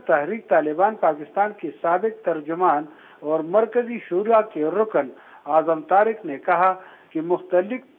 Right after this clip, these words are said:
طریقوں سے موجودہ نظام کی اصلاح و اتحاد کی کوشش کی گئی،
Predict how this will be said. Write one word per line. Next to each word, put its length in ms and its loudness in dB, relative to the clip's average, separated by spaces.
طریقوں 500 -2
سے 180 -6
موجودہ 680 2
نظام 480 0
کی 240 -6
اصلاح 400 2
و 200 2
اتحاد 460 -2
کی 160 -14
کوشش 500 -6
کی 180 -10
گئی، 200 0